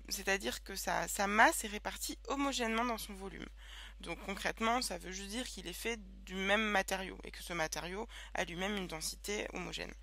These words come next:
Donc par exemple, notre règle. On peut, pour simplifier, dire qu'elle est à une seule dimension dans ce sens-là.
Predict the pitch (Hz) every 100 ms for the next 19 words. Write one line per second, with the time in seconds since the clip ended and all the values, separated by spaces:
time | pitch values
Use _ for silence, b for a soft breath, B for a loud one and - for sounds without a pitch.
0 | - B B B B B - 190 185 180
1 | 226 339 349 - 226 269 - 208 175 -
2 | - - B B B B B 180 202 240
3 | 233 - 180 170 - 254 220 247 - 180
4 | 208 190 196 196 220 196 180 185 170 -
5 | 208 180 - 165 165 -